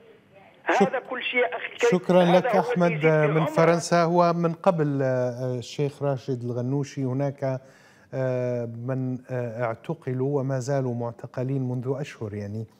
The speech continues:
Speaker 1: آه، قبل ال-، الغنوشي، واليوم، آه، يعني، آه، تجرأ قيس سعيد وأقدم على اعتقال الشيخ راشد الغنوشي. وأختم مع زكريا من فرنسا، تفضل.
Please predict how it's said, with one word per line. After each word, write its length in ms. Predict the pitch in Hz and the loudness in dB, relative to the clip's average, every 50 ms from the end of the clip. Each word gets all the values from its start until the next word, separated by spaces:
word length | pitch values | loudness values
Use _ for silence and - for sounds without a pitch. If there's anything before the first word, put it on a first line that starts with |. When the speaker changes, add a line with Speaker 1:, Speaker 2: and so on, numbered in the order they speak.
| _ _ _ _ - _ _ _ _ - | _ _ _ _ -20 _ _ _ _ -6
Speaker 1:
آه، 340 | 131 127 123 120 120 120 117 117 - | -4 -2 -2 0 -2 -2 -4 -6 -4
قبل 300 | - 160 139 123 123 120 | -4 -4 -4 -2 -2 -2
ال-، 840 | 117 117 113 - - 120 113 113 113 117 113 110 110 110 110 107 - - - | -2 -2 -2 -4 -6 -6 -4 -4 -4 -4 -4 -4 -4 -4 -6 -8 -10 -8 -6
الغنوشي، 680 | 127 117 113 113 117 107 113 120 127 127 - - 151 143 | -6 -6 -4 -6 -6 -6 -4 -6 -6 -6 -8 -8 -8 -6
واليوم، 520 | 139 135 135 139 139 139 143 139 139 135 135 - _ _ _ _ _ _ - - | -4 -4 -4 -4 -4 -2 -2 -2 -4 -4 -6 -10 _ _ _ _ _ _ -12 -6
آه، 360 | 127 123 123 120 120 117 113 117 123 | -4 -2 -2 -2 -2 -4 -6 -6 -6
يعني، 720 | 123 117 113 117 120 117 117 117 117 113 113 113 110 110 107 107 107 107 107 110 117 117 120 117 113 113 | -6 -6 -4 -6 -6 -6 -6 -6 -6 -6 -6 -8 -8 -10 -10 -12 -12 -12 -14 -14 -16 -18 -18 -18 -16 -14
آه، 500 | 113 110 110 107 107 104 104 104 104 110 117 - _ - | -14 -12 -12 -12 -14 -14 -14 -14 -16 -16 -18 -20 _ -6
تجرأ 680 | - 131 113 131 143 143 127 131 131 107 107 117 117 | -6 -4 0 0 0 0 0 -2 -4 -4 -4 -4 -6
قيس 300 | - - - 127 120 110 | -6 -6 -6 -6 -6 -6
سعيد 460 | - - 120 120 131 135 135 127 127 | -8 -8 -6 -6 -4 -4 -4 -4 -6
وأقدم 480 | 120 117 117 117 - 123 117 107 113 117 | -6 -6 -8 -8 -10 -10 -10 -8 -8 -8
على 220 | 107 113 117 110 | -8 -8 -8 -8
اعتقال 540 | 107 101 - - - - 127 120 120 120 113 - _ _ _ _ - - _ _ _ _ - 123 | -10 -12 -14 -20 -16 -8 -6 -6 -6 -6 -8 -12 _ _ _ _ -20 -20 _ _ _ _ -10 -8
الشيخ 840 | 120 117 113 120 117 113 113 113 110 - - - 135 120 - - - | -8 -6 -6 -6 -6 -6 -6 -8 -8 -12 -10 -8 -8 -8 -8 -8 -6
راشد 360 | 123 120 117 - - 117 110 | -6 -6 -6 -8 -12 -10 -8
الغنوشي. 560 | 117 117 117 113 113 120 127 120 - - 120 | -8 -8 -6 -6 -6 -6 -6 -8 -8 -10 -6
وأختم 440 | 117 127 151 151 - - - 170 165 | -4 -4 -4 -6 -8 -8 -6 -4 -4
مع 340 | 156 139 139 139 135 135 131 - | -2 -2 -2 -2 -4 -4 -6 -8
زكريا 720 | 139 135 127 143 135 - - 131 127 139 156 165 160 156 | -8 -6 -6 -6 -6 -4 -6 -6 -4 -4 -4 -4 -4 -4
من 140 | 147 135 127 | -4 -6 -8
فرنسا، 520 | - - 135 127 139 147 139 - - 135 | -8 -6 -6 -4 -4 -4 -6 -6 -6 -8
تفضل. 540 | 127 - - - - 135 131 143 151 175 | -8 -8 -14 -10 -10 -8 -6 -6 -6 -8